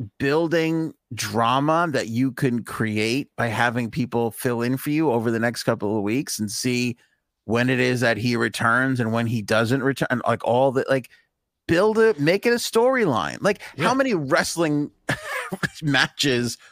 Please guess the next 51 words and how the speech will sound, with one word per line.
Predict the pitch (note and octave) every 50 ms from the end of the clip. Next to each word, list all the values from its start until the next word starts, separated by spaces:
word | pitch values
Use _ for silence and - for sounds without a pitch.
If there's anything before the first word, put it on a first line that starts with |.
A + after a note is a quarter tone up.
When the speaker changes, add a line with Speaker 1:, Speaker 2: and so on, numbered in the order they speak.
| - -
Speaker 1:
or | - C#3+ D3
retirement | D3 C#3+ - - - D#3 D3+ E3 D#3+ D#3 D3 C3 B2
matches | B2 A#2 A2+ A#2+ A#2+ - - A#2 A2+ A2 A#2+ B2 - - _ _ _ _ - -
that | - C3
were | C#3 C#3
such | C3 - E3 D3+
a | D#3
Speaker 2:
That's | D3 A2
Speaker 1:
big | D3+ D3+ C#3+ A#2
deal | D#3 D3+ C#3+ C#3+
at | C#3 -
the | C3+ B2
time, | A2+ D3+ C#3+ C#3+ C#3+ C#3 C#3 C3+
and | C3+ C3
a | C3
month | B2+ B2+ C3 C3 -
and | C3 C3
a |
half | C#3 B2+ A#2+ -
later, | C3 C3 B2+ A#2+
the | A2 G#2+
guy | A2+ A#2 A2+
comes | - B2 A2 -
fucking | - B2+ A2+ - A2+
walking | A2 A2+ A2+ A2+ - A#2+ A2+
out | A2
of | G#2+ F#2+
the | -
curtain | - A#2+ A#2 B2+ -
Speaker 2:
That's | - -
Speaker 1:
again. | - - - - - -
Speaker 2:
a | -
n-, | B2+ A#2 B2 B2 C#3 C#3
that's | C3+ C#3+ - -
a | C3+
good | G#2 A2 C3+ A#2+
point. | - C3 A#2 G#2
He | A#2+
could, | B2 - D3 C3+ - _ _ _ _ _ -
technically, | - D3+ D#3+ - - D#3 - A#2 A#2 B2
he | B2 B2+ B2
could | - C3 A2+
retire | A#2+ A#2+ - - A#2+ G#2 F#2 F2+ G2 A2 C3 C#3 _ _ _ _ _ _ _ _ _ _ _ _ _ _ _ _ _ _ _ _ _ _ _ _ _ _ _ _ _ _ _ -
and | F3+ F3+
come | - F#3 G3 G3
back. | G#3 G3 C#3+ - -
People | - D3+ C#3 E3 D#3+ - F3+
retire | D#3 C#3+ - D#3 D#3 D#3 D#3+ D#3+
all | D#3+ E3
the | D#3 -
time, | F3 E3 B2+ G#2 G#2+